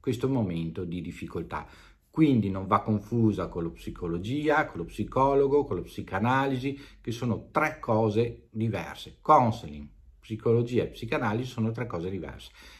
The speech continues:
che possono anche convivere, non è detto che non possano convivere,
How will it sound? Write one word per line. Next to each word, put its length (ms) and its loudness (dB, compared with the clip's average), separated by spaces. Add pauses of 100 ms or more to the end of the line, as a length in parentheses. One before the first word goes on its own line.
(100)
che 140 0
possono 480 4
anche 400 6
convivere, 920 0 (140)
non 200 0
è 80 2
detto 320 6
che 120 -6
non 140 -4
possano 400 -4
convivere, 460 -10